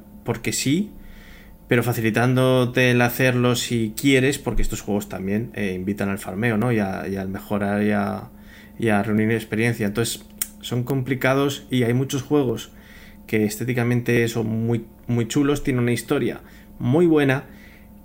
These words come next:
unas mecánicas muy divertidas, pero que, eh, se acaban torciendo en algún punto de la aventura por este motivo. Y aún así luego les acabas, pues porque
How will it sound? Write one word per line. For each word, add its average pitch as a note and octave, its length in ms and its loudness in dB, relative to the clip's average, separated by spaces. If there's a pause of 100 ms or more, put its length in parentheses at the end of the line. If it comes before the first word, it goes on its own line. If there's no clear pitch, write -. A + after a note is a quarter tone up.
(100)
unas C3 240 0
mecánicas B2 480 2
muy C#3 100 2
divertidas, C#3 640 2
pero D3 400 0
que, F2+ 720 -2
eh, - 40 -12
se - 120 -6
acaban B2+ 720 0 (580)
torciendo C3+ 560 2
en C3 60 2
algún B2 260 2
punto B2 240 0
de A#2 80 4
la A2+ 60 0
aventura A2 400 0
por G2 120 -6
este G#2+ 200 -4
motivo. G#2+ 380 0 (200)
Y B2+ 60 2
aún A#2 120 4
así A2 200 0
luego D#3+ 160 4
les C3 180 0
acabas, B2+ 360 0
pues C3+ 120 -4
porque G#2 420 -4